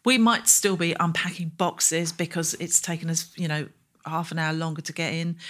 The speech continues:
or we might be ready to go. But basically what they have in that room, um, will be, um, a drum kit, bass guitars, um, electric guitars, synths, mics, percussion and stuff. So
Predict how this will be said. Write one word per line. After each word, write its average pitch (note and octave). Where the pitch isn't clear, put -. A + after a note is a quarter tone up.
or G3+
we G3
might F3
be E3+
ready D#3
to -
go. E3+
But F3+
basically G3+
what F#3
they F3
have F3+
in D#3+
that E3
room, E3+
um, E3
will F3
be, E3
um, D#3
a -
drum E3+
kit, -
bass E3
guitars, D3+
um, D3
electric -
guitars, D#3
synths, -
mics, -
percussion D#3+
and D3
stuff. -
So E3+